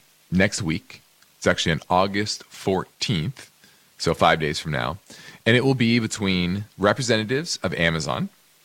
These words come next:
and the F T C.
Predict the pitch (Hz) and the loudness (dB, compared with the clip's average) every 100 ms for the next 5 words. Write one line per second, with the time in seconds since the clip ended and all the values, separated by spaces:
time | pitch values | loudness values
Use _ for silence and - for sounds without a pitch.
0 | _ _ _ _ _ _ _ _ - 113 | _ _ _ _ _ _ _ _ 2 4
1 | 117 120 117 123 - 78 78 - - - | 4 2 -2 -6 -2 -4 -4 -14 -10 -6
2 | 87 73 71 - 95 - | -4 -4 -2 0 0 -2